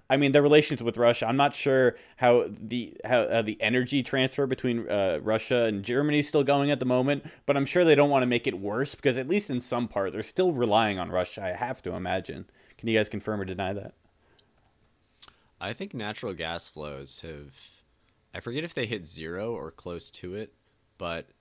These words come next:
Speaker 2: they, like, really did crater. And I think part of that is just having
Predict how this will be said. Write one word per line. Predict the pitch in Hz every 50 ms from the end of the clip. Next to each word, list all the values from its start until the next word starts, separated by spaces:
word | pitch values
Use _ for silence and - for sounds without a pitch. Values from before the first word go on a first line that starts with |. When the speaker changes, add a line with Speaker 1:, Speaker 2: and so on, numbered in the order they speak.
| _ _
Speaker 2:
they, | - 113 139
like, | 170 180 135 127 -
really | 87 104 107 104 98
did | 92 - 90 90 - -
crater. | - - 90 92 80 65 50 - _ _ _ _ _
And | 85 95 104
I |
think | 104 - 123 110
part | - - 101 98
of | 101 87
that | 87 82 80
is | 82 - -
just | - -
having | - 98 92 82 90 85 85 73